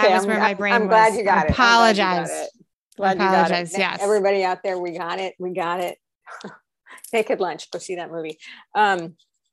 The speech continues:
Speaker 2: so anyway, cool. Okay, so, <sighs> so any of you out there in this bland, blended family, um, scenarios?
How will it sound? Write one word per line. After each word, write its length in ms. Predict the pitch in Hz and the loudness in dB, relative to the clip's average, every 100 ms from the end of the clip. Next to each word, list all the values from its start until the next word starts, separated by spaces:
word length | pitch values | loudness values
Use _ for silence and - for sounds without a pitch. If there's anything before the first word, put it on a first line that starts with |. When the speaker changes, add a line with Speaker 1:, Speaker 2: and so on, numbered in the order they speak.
| _ _ _ _ _ - | _ _ _ _ _ -6
Speaker 2:
so 140 | - | 0
anyway, 320 | 240 277 214 196 | 2 4 2 2
cool. 400 | - 302 214 - _ - | 4 6 4 0 _ 0
Okay, 280 | 262 269 190 | 0 2 -2
so, 460 | - - 247 180 - _ _ - _ _ _ _ _ _ _ _ | -4 0 2 2 -4 _ _ -20 _ _ _ _ _ _ _ _
<sighs> 20 | - - - - - - _ | -10 -8 -10 -16 -20 -20 _
so 140 | - 240 | -6 -4
any 260 | - 269 | -2 -4
of 80 | 285 | -2
you 180 | 233 226 | 0 0
out 280 | - 180 - | 0 -6 -4
there 420 | 185 185 190 185 - | -4 0 0 -2 -6
in 500 | 190 185 180 180 185 | -10 -8 -8 -10 -12
this 200 | 185 175 | -8 -8
bland, 540 | - 196 202 196 214 208 - | -8 -4 -2 -2 -4 -8 -2
blended 440 | 214 214 214 196 - - | -2 0 -2 -2 -8 -12
family, 720 | 190 190 190 185 180 180 170 _ _ _ _ _ _ - - | -8 -6 -6 -6 -6 -8 -12 _ _ _ _ _ _ -20 -16
um, 420 | 196 180 175 190 _ | -12 -12 -12 -16 _
scenarios? 960 | - 214 196 175 170 170 302 - - | -6 -4 -2 0 0 -2 -6 -10 -14